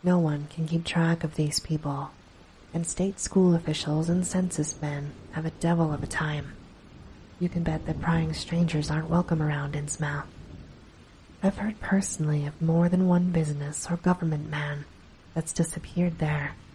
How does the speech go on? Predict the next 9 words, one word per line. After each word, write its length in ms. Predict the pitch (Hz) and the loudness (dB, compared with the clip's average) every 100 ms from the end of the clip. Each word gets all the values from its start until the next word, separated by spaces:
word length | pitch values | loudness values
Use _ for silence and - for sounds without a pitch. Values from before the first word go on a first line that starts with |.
| - - - - - - - | -20 -20 -16 -16 -16 -18 -8
and 160 | 160 156 | -4 0
there's 220 | 156 151 | 2 0
loose 320 | 147 156 170 | 0 0 0
talk 320 | - 151 143 - - - | -2 -2 -2 -4 -14 -12
of 240 | - - | -12 -4
one 200 | 156 156 | 0 2
who 100 | 165 | 2
went 240 | 151 147 - | 2 -2 -6
crazy 540 | - 165 156 147 147 | -2 0 0 -4 -6